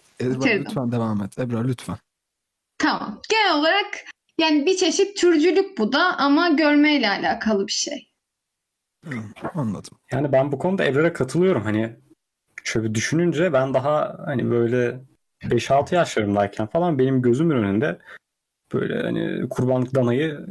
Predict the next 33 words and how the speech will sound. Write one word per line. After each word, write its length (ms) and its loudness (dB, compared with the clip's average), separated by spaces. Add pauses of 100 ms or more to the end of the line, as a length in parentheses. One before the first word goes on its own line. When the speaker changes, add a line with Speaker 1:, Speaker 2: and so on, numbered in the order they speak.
Speaker 3:
kesiyorlardı. 720 -2 (340)
Ee, 40 -4 (760)
hani 240 0
hatırlayabildiğim 800 0
en 120 -2
eski, 360 -2
e, 320 -4 (920)
anılarımdan 760 2
biri 120 0
herhalde. 500 -2 (880)
E, 60 -4
öyle 320 2
olunca 300 4
tabii 200 0
hani 120 2
o 200 0
kültürle 460 -2
büyüyorsun. 580 -2 (140)
Hani, 160 -6
Speaker 2:
Hı 40 2
hı. 540 0
Speaker 3:
e, 140 -4
herkes 600 -2 (100)
dana, 340 2
yani 300 -2
et 200 -4
tüketiyor. 400 -4
Yani 100 2
hiçbir 220 -4
evde 200 -2
köpek 320 -4
eti 180 -6
tüketilmez. 640 -2